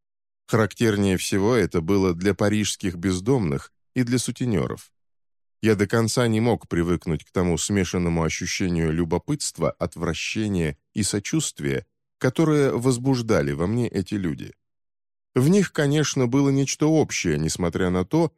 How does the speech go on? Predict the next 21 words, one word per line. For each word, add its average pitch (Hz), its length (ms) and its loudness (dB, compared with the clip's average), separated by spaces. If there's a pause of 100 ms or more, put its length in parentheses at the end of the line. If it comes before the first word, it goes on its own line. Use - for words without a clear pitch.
(160)
что - 220 0
бездомные 123 760 0
сохраняли 117 720 0
вид 107 380 -2
средневековых 101 840 0
бродяг – 107 560 -2 (300)
а 113 120 2
сутенеры 139 580 0
были 98 240 0
одеты 85 480 0
очень 95 340 -2
тщательно. 64 760 -6 (640)
То, 165 160 4
что - 160 0
носили 120 380 2
бродяги, 123 760 0
отличалось 135 640 0
прежде 113 440 0
всего 147 360 0
удивительной 156 720 0
бесформенностью. 82 1040 -4